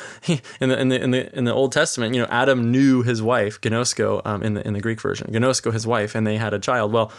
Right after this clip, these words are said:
that, how many of you know that that's an intimate relationship, right? But Jesus is using that same word to say, "Hey, this is eternal life, that they would gnosko you, God," that the people would gnosko Jesus. Like,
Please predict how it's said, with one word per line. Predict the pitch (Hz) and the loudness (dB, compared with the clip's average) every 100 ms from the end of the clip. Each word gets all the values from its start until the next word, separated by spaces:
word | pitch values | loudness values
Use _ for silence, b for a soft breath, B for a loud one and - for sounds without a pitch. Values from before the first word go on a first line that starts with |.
| B B | B B
that, | 135 143 - 135 | -2 -2 -6 -6
how | 139 | 0
many | 143 135 | 2 2
of | |
you | 127 | 2
know | 131 135 | 4 4
that | 113 | 2
that's | 110 | 0
an | 113 | 0
intimate | 117 117 110 | -2 0 0
relationship, | 104 147 127 107 92 - _ _ - | 2 2 2 0 -2 -4 _ _ -2
right? | 110 139 - _ _ _ _ _ _ - | 0 -2 -6 _ _ _ _ _ _ -8
But | 139 139 | 0 2
Jesus | 139 156 180 151 | 2 0 0 -2
is | - 139 131 | -2 -2 0
using | 151 147 | 0 0
that | 120 - | -2 -2
same | 135 135 | 0 0
word | 123 135 110 113 B B | 2 2 2 -2 B B
to | - | -6
say, | 120 120 | 0 2
"Hey, | 113 143 | 2 2
this | 127 170 | 2 0
is | 160 | -2
eternal | 131 127 117 | -2 0 2
life, | 117 110 | 2 0
that | 117 | -2
they | 113 127 | 0 2
would | 117 110 - | 2 -2 -2
gnosko | 113 120 131 - 104 101 B - | 0 0 0 0 -2 -2 B -8
you, | 110 123 143 110 - | 0 2 4 2 -4
God," | 110 - 90 - b b b - | -8 -6 -6 -8 b b b -4
that | |
the | 113 | -4
people | 113 139 131 | -2 0 0
would | 117 | 0
gnosko | 110 117 123 120 - 107 | 0 0 0 0 -2 -2
Jesus. | 113 123 120 101 - | 0 -2 -2 -4 -2
Like, | 113 - | -4 -6